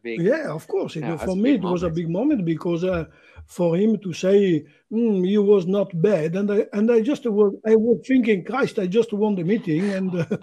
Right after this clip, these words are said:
Speaker 2: <laughs> well, it was my first ever World Championship event that I won. And he just said to me, "Oh, you're not bad. You can continue." <laughs>
Speaker 1: Oh, <laughs> yeah. Oh, thank you.
Speaker 2: <laughs> You know,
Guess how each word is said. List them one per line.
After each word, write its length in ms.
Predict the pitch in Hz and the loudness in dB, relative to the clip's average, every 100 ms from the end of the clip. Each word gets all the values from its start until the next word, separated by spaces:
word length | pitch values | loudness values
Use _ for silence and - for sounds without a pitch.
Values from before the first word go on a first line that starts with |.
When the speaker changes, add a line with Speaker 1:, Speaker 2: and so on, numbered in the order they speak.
| - | -10
Speaker 2:
<laughs> 140 | - | 0
well, 260 | 233 220 165 - - - - - | 2 4 2 -4 -12 -20 -20 -6
it 140 | 185 | 2
was 180 | 214 208 | 4 6
my 140 | 208 | 4
first 320 | 185 254 240 240 | 2 4 4 2
ever 300 | 226 220 214 | 2 4 2
World 340 | 196 220 208 202 | 4 4 4 2
Championship 540 | 214 220 190 208 180 | 0 0 -4 -6 -4
event 440 | 185 208 214 196 196 170 | 0 2 0 -2 -6 -6
that 200 | 185 180 | -6 -4
I 120 | 165 | -2
won. 480 | 175 214 170 233 233 _ _ _ | 2 2 2 -2 -8 _ _ _
And 160 | 190 196 | -4 -2
he 80 | |
just 240 | 185 214 208 | 0 0 2
said 160 | 214 | 0
to 60 | 190 | 0
me, 120 | 247 | -2
"Oh, 140 | 302 294 | 0 2
you're 200 | 311 302 | 2 2
not 220 | 311 214 | 2 2
bad. 280 | 196 202 196 | 2 0 0
You 180 | 254 | -2
can 220 | 240 233 220 | 2 0 0
continue." 540 | 190 160 160 156 160 - | -4 -4 -4 -4 -6 -2
<laughs> 40 | 294 - - 285 - - - - - _ _ _ _ _ _ _ _ _ _ _ _ _ _ - - - 311 | 0 -2 -6 -6 -8 -10 -14 -14 -20 _ _ _ _ _ _ _ _ _ _ _ _ _ _ -10 -6 -4 -6
Speaker 1:
Oh, 160 | - 151 - - | -6 -8 -10 -18
<laughs> 220 | - _ | -20 _
yeah. 80 | 165 - | -12 -8
Oh, 80 | 170 | -10
thank 260 | - - - | -8 -10 -10
you. 100 | 131 - - | -10 -12 -8
Speaker 2:
<laughs> 160 | 220 | -8
You 140 | - 240 | -2 -4
know, 260 | - 523 | -4 -8